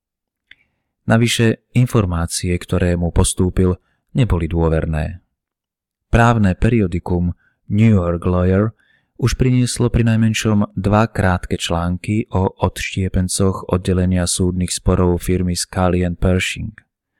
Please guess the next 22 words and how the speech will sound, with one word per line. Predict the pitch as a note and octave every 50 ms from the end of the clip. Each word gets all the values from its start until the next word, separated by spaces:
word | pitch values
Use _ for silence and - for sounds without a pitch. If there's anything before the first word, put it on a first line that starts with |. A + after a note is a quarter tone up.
| _ _ _ _ _ _ _ _
Vzhľadom | - G#2+ G2+ G2+ G#2+ G#2 G#2+ A2 G#2 G#2 G2+
na | G2+ G2 G2 G2 G2
neustále | G#2 G#2+ A2 G#2+ F#2+ F#2 - - F#2+ F2 F2+ F#2
sa | F2+ - F#2 -
prekupujúce | - F#2+ F#2 - - - - F#2+ F#2 F2+ F2+ F2 - - - F#2+ F#2 G2 - _
osadenstvá | - - - G#2+ G2+ G2 F#2 F#2 - - - F#2+ F#2 F#2 F#2 F2+
právnických | - - F#2 F2+ F2 F2 F#2 F2 - - - F2 -
firiem | - - G2+ G2 F#2+ G2+ G#2 G#2 G#2+ G#2+
to | - A#2+ A2+ A2 A2
nepatrilo | A2 G#2+ - - F2 - - - D#2+ D#2+ D#2+
medzi | D#2+ E2 D#2 - E2
titulné | - - F2+ E2 - E2+ E2+ E2 D#2 D#2 D2+
správy. | - - - - D#2+ D#2 D2+ D2+ D#2 E2 A2 B2+ _ _ _ _ _ _ _ _ _ _ _ _ _
Okrem | - A2+ - B2 A#2 A2+ -
toho, | B2 A#2+ A2+ A2+ G#2 G2 - _ _ _ _ _ _ _ _ _ _
Benny | _ - C#3+ C3+ A2+ G#2 G2+
už | G2 F#2+ F#2+
vedel | G2+ F2+ E2+ F2+ D#2+ D#2 D#2 -
to, | - - F2 E2+ -
čo | - - F2 E2 D#2+
nevedel | E2 E2 D#2+ E2 D#2 E2+ D#2+ D#2 -
Kyle. | - - E2 D#2+ D#2 D#2 D2+ E2